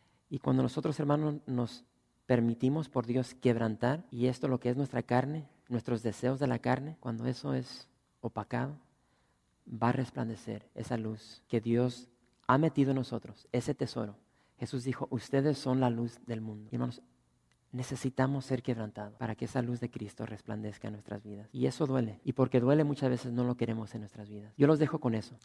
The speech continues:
Analiza tu vida personal. ¿Qué es lo que te está impidiendo ser quebrantado para que la luz de Cristo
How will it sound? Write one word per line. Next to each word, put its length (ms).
Analiza 760
tu 80
vida 220
personal. 560
¿Qué 100
es 60
lo 80
que 80
te 80
está 160
impidiendo 640
ser 320
quebrantado 720
para 220
que 120
la 100
luz 200
de 100
Cristo 440